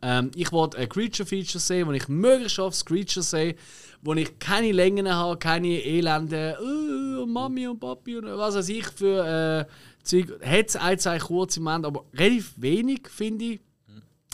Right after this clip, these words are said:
Er ist schnell. Er hat zwar einen trashigen Anstrich grundsätzlich, ist aber für das ultra hochwertig gemacht.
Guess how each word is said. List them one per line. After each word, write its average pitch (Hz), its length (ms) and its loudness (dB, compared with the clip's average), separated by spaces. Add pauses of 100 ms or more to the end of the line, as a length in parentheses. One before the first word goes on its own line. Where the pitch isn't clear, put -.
Er 135 120 0
ist 135 140 4
schnell. 185 480 4 (560)
Er 147 100 4
hat 165 80 2
zwar 170 160 4
einen 147 160 2
trashigen 165 640 4
Anstrich 214 640 0
grundsätzlich, 214 640 0
ist 180 80 2
aber 156 240 2
für 139 140 -2
das 185 600 0
ultra 240 420 0
hochwertig 135 720 0
gemacht. - 480 -2